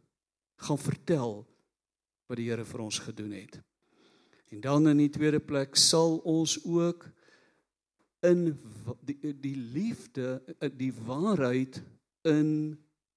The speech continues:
liefde praat. Daar's gevaarlike mense.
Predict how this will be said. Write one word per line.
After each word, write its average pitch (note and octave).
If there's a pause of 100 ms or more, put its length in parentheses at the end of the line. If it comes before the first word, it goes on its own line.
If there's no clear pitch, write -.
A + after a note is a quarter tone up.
(140)
liefde B2+ (500)
praat. - (1600)
Daar's D3
gevaarlike D#3+
mense. B2